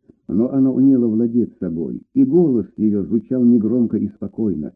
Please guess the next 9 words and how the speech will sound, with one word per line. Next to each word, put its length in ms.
«Я 100
не 140
знаю, 600
что 440
и 80
как, 320
но 160
вчера 320
вечером, 600